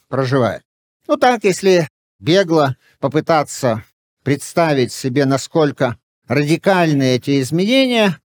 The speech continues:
можно сравнить по некоторым параметрам, что происходило между аграрным и индустриальным миром. Об этом переходе мы кое-что знаем.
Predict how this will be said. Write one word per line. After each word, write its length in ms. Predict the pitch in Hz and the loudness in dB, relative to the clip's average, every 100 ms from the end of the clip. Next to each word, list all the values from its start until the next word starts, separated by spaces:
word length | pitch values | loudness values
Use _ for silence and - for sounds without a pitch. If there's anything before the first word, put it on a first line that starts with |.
| _ _ _ | _ _ _
можно 320 | 285 285 226 | 2 2 2
сравнить 500 | - 202 214 226 208 | 2 2 2 2 0
по 80 | - | 0
некоторым 580 | 175 175 160 147 147 143 | 2 2 0 -2 -2 0
параметрам, 720 | 156 170 202 196 180 151 143 | 2 4 4 2 0 -2 -4
что 240 | - 160 | -2 -2
происходило 800 | - 131 131 - 143 135 180 170 | 0 0 -2 -2 -2 2 2 2
между 560 | 139 131 120 - 120 107 - - | 0 -2 -4 -2 -4 -4 -8 -8
аграрным 680 | - 120 143 170 156 139 131 | -4 -2 2 2 0 -2 -2
и 40 | 127 | -2
индустриальным 800 | 123 127 - 143 131 120 120 151 | -4 -6 0 2 4 2 -2 -2
миром. 460 | 220 240 214 175 - _ _ _ | 2 4 4 0 -8 _ _ _
Об 160 | - 123 | -6 0
этом 260 | 160 139 107 | 0 0 -4
переходе 560 | 131 127 - 131 113 | -2 -2 0 0 0
мы 260 | 110 110 110 _ _ | -2 -4 -6 _ _
кое-что 400 | 131 117 - 147 | -2 -2 -2 -4
знаем. 520 | 160 247 254 233 | 0 2 4 2